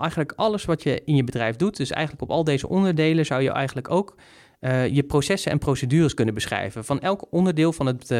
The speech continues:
business groeimodel zou je kunnen beschrijven welke processen vallen daar eigenlijk onder en hoe is dat. Nou, het is heel goed om, als je dat toch beschreven hebt of die processen in kaart hebt gebracht, om even te ki-, of daar, daarnaar kritisch naar te kijken en te kijken van,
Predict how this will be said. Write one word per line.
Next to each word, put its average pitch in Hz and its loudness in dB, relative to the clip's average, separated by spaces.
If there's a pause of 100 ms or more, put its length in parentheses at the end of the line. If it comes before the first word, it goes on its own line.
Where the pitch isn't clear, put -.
business 135 0
groeimodel 135 2 (240)
zou 131 -2
je 135 0
kunnen 127 0
beschrijven 120 -4
welke 147 0
processen 123 -2
vallen 190 0
daar 156 0
eigenlijk 135 -4
onder 120 0 (420)
en 131 0
hoe 120 2
is 156 -2
dat. - -8 (560)
Nou, - -4
het 139 -6
is 165 0
heel 220 6
goed 220 -4
om, 156 2
als - -4
je - -6
dat 160 -2
toch - -2
beschreven 160 -2
hebt 143 0
of - -6
die 139 -4
processen 156 -2
in 127 -2
kaart 190 -2
hebt 196 -2
gebracht, 151 -2
om 143 4
even 135 0
te - -8
ki-, - -6
of 139 -4
daar, 135 2
daarnaar 135 0 (100)
kritisch 170 -4
naar 127 0
te 123 -8
kijken 131 -2
en 104 -4
te - -4
kijken 147 -2
van, 127 0